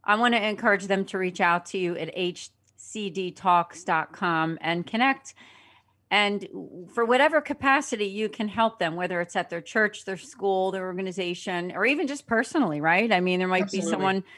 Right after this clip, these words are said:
Speaker 1: who just personally has some questions or whatever. Um, so would you have any, anything that you'd like to say to married couples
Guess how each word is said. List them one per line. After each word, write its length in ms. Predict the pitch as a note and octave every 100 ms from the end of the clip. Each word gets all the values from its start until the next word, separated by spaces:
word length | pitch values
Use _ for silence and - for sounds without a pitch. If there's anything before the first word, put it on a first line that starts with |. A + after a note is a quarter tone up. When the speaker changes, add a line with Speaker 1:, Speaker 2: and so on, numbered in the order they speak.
| - -
Speaker 1:
who 140 | A#3
just 260 | G#3 B3+ B3
personally 580 | - C#4+ - C4+ G3 F3+
has 240 | G3+ F3
some 160 | - F3
questions 540 | - E3+ - F3 F3
or 80 | E3+
whatever. 460 | D#3+ D3+ D3+ D#3 D#3 _ - - _ _ _
Um, 440 | F#3+ F#3 F3 F3+ - _ _ _ _ _ _ _ _ _
so 560 | - - A#3 A3+ G#3+ - - -
would 300 | G#3 B3 C#4
you 120 | F#4+
have 200 | F4+ C4+
any, 380 | C#4+ C#4 A#3+ - -
anything 420 | - A#3 A#3 A3 A3+
that 100 | G3
you'd 220 | G#3 D3+
like 240 | G3+ G#3
to 100 | G#3
say 500 | F#3+ - G3+ G3 G3
to 640 | G3 - G#3+ F#3+ F#3 F3+ -
married 640 | F3 F#3 G3+ A3+ D4 D#4
couples 680 | - D4+ D4+ D4 C#4+ C#4